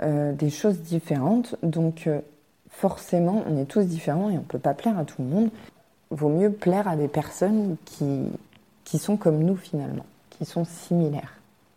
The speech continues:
N'aie pas peur de sortir de ta zone de confort, d'explorer, de te découvrir et, euh, de t'aligner. Et de, tu rencontreras les personnes, euh, qui sont alignées avec toi aussi. Et, euh, tu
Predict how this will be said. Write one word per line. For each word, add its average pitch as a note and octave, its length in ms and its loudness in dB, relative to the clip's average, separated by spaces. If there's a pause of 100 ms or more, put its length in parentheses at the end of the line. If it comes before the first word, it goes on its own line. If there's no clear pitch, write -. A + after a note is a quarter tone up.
(100)
N'aie B3+ 180 8
pas A#3+ 180 2
peur G#3+ 260 2
de E3 160 0
sortir E3 480 -2
de D#3 120 2
ta D3+ 220 0
zone E3 200 2
de E3 100 4
confort, E3 500 2
d'explorer, F3+ 720 2
de F#3 160 2
te D#3 160 0
découvrir F3+ 840 2 (460)
et, F3 320 4
euh, D3 140 2
de D3 160 2
t'aligner. D#3+ 800 2
Et D#3 60 4
de, C#3 400 0 (100)
tu - 160 -6
rencontreras F3+ 720 2
les F3 120 2
personnes, F3 560 0
euh, B2 380 -6 (180)
qui - 140 -10
sont F#3 240 -2
alignées D#3+ 480 2
avec C3+ 320 -4
toi E3+ 240 -2
aussi. D3 460 -6 (580)
Et, F#3+ 340 4
euh, D3 120 0 (180)
tu E3 500 0